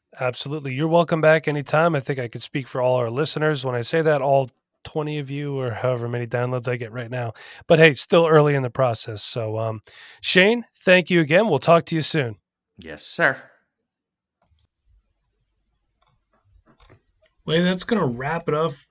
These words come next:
Speaker 1: for us this week on the Back Row Eagles show. Thank you again for tuning in. Uh, I wanna say a big thank you again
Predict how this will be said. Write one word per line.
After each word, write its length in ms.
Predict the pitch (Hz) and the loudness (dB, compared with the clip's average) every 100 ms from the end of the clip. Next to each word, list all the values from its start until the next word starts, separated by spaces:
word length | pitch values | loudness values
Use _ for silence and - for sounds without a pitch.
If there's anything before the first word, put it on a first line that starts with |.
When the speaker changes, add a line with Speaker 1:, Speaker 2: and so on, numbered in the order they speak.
| _ _ | _ _
Speaker 1:
for 180 | - 156 | -4 -2
us 160 | 156 143 | -2 -4
this 240 | 156 139 | -6 -4
week 200 | 151 143 | -6 -4
on 100 | 135 | -4
the 60 | 127 | -2
Back 260 | 135 139 | -2 -2
Row 100 | 139 | 0
Eagles 260 | 139 135 139 | 2 2 0
show. 200 | - 139 | -2 -2
Thank 260 | 147 185 208 | -2 -4 -2
you 100 | 156 | 0
again 220 | 131 135 | 0 -2
for 120 | 117 | -6
tuning 380 | - 160 131 120 | -4 -2 -2 -2
in. 280 | 123 120 - - - | -4 -4 -8 -18 -16
Uh, 60 | 123 | -10
I 100 | 117 | -6
wanna 180 | 127 139 | -2 -2
say 160 | 165 | -2
a 40 | 135 | -2
big 240 | 147 139 | -2 -6
thank 340 | - 143 147 156 | -6 -8 -6 -6
you 160 | 147 | -6
again 360 | 131 139 135 | -4 -2 -2